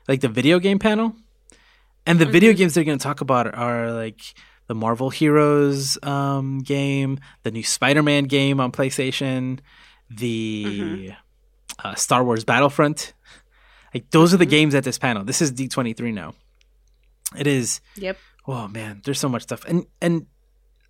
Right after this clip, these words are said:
Speaker 1: for more, like, I've had Disney on my mind for the, for the past few days, and there was something about, again, uh, going back to Spider-Man real quick, I thought, well, maybe it's, like, a kid's movie. Maybe it's more like a Disney-fication. But the truth is, like, this is really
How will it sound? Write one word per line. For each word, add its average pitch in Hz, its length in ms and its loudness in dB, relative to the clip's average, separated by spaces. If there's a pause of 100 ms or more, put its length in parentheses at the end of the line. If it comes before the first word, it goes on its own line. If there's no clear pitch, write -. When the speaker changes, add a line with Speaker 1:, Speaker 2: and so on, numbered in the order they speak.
(340)
Speaker 1:
for - 180 4
more, 226 140 6
like, 165 160 4
I've 170 100 4
had 175 160 2
Disney 151 280 0
on 139 60 0
my 123 60 0
mind 127 380 -2
for - 80 -6
the, 113 160 -8
for - 140 -8
the 113 80 0
past 113 200 -6
few 117 120 -10
days, 135 300 0
and 123 340 -6 (420)
there 151 100 10
was 143 160 8
something 190 480 2
about, 127 800 -4
again, 143 240 0
uh, 139 100 -4 (300)
going 156 240 0
back 139 140 2
to 131 80 -8
Spider-Man 131 460 -2
real 113 120 -4
quick, 107 440 -8 (400)
I 139 80 0
thought, 139 260 4
well, 165 140 6
maybe 185 240 6
it's, 170 100 0
like, 147 100 2
a 113 80 -6
kid's 135 300 0
movie. 104 480 -6
Maybe 127 240 0
it's - 260 -4
more 120 460 0
like 113 220 -6
a 113 60 -4
Disney-fication. 117 1000 -6 (260)
But 156 120 2
the 151 60 0
truth 220 220 4
is, 208 140 6
like, 139 240 0 (460)
this 240 140 6
is 254 140 6
really 156 380 2